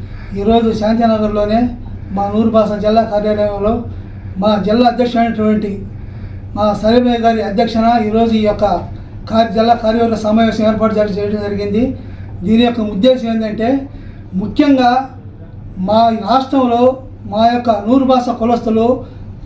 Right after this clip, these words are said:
రెండు వేల పదమూడు జనాభా లెక్కల ప్రకారం చూసుకున్నట్లయితే ఆనాటికి మేము పద్దెనిమిది లక్షల మంది ఉన్నాము. ఈరోజు జనాభా లెక్కల ప్రకారం చూస్తే దాదాపు మా యొక్క జనాభా దాదాపు ఇరవై లక్షల మంది దాకా ఉంది. దాని దా-, మా యొక్క జనాభా దామాష లెక్కల ప్రకారం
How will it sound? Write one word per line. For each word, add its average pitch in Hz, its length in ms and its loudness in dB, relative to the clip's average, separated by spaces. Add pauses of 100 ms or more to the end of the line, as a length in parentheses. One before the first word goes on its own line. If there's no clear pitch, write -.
రెండు 233 200 4
వేల 247 580 4
పదమూడు 254 300 4
జనాభా 247 340 2
లెక్కల 247 200 0
ప్రకారం 233 440 2
చూసుకున్నట్లయితే 233 800 0 (380)
ఆనాటికి 262 500 4
మేము 247 520 2 (260)
పద్దెనిమిది 233 300 2
లక్షల 240 160 4
మంది 254 220 6
ఉన్నాము. 247 520 2 (380)
ఈరోజు 269 280 6
జనాభా 262 280 4
లెక్కల 254 240 2
ప్రకారం 247 320 2
చూస్తే 247 180 2
దాదాపు 240 440 4
మా 226 200 2
యొక్క 226 160 0
జనాభా 254 640 2 (380)
దాదాపు 240 340 4
ఇరవై 247 160 4
లక్షల 254 220 2
మంది 254 220 4
దాకా 233 360 2 (460)
ఉంది. 262 380 4 (400)
దాని 247 280 4
దా-, 247 220 2
మా 240 220 2
యొక్క 247 140 -2
జనాభా 240 580 2
దామాష 247 340 2
లెక్కల 254 220 2
ప్రకారం 254 600 2